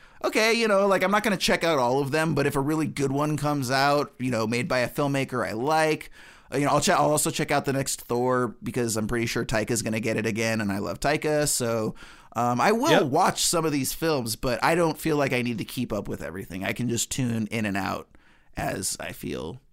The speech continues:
Speaker 1: uh, is warranted.
Speaker 2: I, I thought Endgame had a good payoff. I do agree with you on, uh, there was, like, a little run there around Captain Marvel where,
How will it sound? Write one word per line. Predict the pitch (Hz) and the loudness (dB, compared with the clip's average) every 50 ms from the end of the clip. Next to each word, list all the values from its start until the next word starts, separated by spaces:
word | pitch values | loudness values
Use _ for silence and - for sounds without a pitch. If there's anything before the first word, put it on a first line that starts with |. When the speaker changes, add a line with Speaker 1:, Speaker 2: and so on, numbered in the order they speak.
| _ _ _ _ _ - | _ _ _ _ _ -10
Speaker 1:
uh, | - - 107 - 62 67 71 76 - - | -8 -8 -8 -8 -8 -8 -8 -10 -8 -6
is | - - - | -6 -6 -4
warranted. | 202 - - 87 104 - - - - - - - - _ _ _ _ _ _ _ _ _ - - _ _ _ | -4 -6 -6 -8 -8 -8 -8 -8 -10 -14 -20 -20 -20 _ _ _ _ _ _ _ _ _ -20 -20 _ _ _
Speaker 2:
I, | - 214 233 269 | 0 4 6 6
I | 294 | 6
thought | 262 285 269 262 | 6 6 6 4
Endgame | 247 233 226 208 214 202 185 | 4 4 4 2 2 4 4
had | 180 180 175 | 6 4 4
a | 165 | 4
good | 160 151 135 | 2 0 0
payoff. | 151 151 147 147 147 143 139 143 139 - - | 2 2 4 4 4 4 4 4 2 0 0
I | - 180 190 | 2 2 2
do | 233 269 262 | 4 2 4
agree | 208 208 196 185 | 4 6 6 6
with | 185 180 | 6 6
you | 175 170 165 | 4 4 4
on, | 160 156 151 147 | 4 2 0 0
uh, | 151 147 147 147 143 143 139 135 - - _ - - - _ _ _ | 2 2 4 4 4 4 2 0 -6 -14 _ -20 -20 -20 _ _ _
there | 185 214 | 4 4
was, | 254 262 233 | 6 6 6
like, | 262 240 233 | 6 6 6
a | 233 | 6
little | 202 180 190 214 214 202 165 | 6 8 8 8 8 8 8
run | 143 151 156 180 175 139 | 8 6 6 6 4 2
there | 123 120 110 107 104 | 0 0 2 2 2
around | 101 - 123 135 127 120 117 | 0 0 0 0 0 0 0
Captain | - 135 120 113 - 135 120 | 0 -2 -2 0 -2 -2 -2
Marvel | 120 117 117 113 104 110 117 113 113 | 0 2 2 2 2 2 0 2 2
where, | 131 127 127 120 120 120 117 117 113 | 4 4 4 4 4 4 2 0 -2